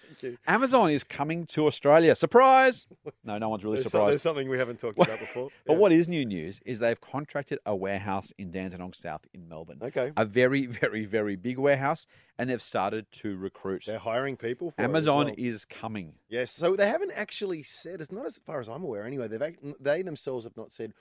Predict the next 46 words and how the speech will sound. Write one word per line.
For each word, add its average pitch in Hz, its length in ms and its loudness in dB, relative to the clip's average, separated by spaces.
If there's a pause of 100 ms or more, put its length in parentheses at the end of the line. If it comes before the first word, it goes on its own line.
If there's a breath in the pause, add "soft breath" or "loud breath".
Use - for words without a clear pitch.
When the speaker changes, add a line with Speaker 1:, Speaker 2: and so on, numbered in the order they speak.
(200)
Speaker 1:
when 131 220 -4
it 131 120 -6
will 107 200 -12
actually 101 380 -18
start. 113 260 -14
There's 110 120 -18
plenty 147 180 -4
of 95 60 4
Speaker 2:
Correct. 85 80 0
Speaker 1:
speculation 131 640 -6
out 170 180 -10
there. 165 160 0
I've 143 140 -4
heard 117 180 -12
some 139 220 -12
people 113 240 -10
say 107 160 -10
before 185 280 0
Christmas 180 380 -10
this 180 260 -6
year. 208 200 -6 (340 soft breath)
I've 120 120 -4
heard 123 120 -4
others 113 220 -6
say 104 320 -8
in 98 180 -14
twenty 101 480 -18
eighteen. 101 500 -14
I 92 80 -16
think 107 200 -18
even 92 160 -14
a 87 40 -16
few 92 160 -20
people 95 220 -16
saying, 85 220 -20
"Nah, 85 180 -18
it'll 85 140 -18
take - 180 -20
a - 60 -20
bit 82 180 -20
longer 92 240 -16
than 80 240 -20
that." 92 260 -10 (480 soft breath)
Uh, 156 1000 6
Speaker 2:
I 156 80 6
would 180 320 4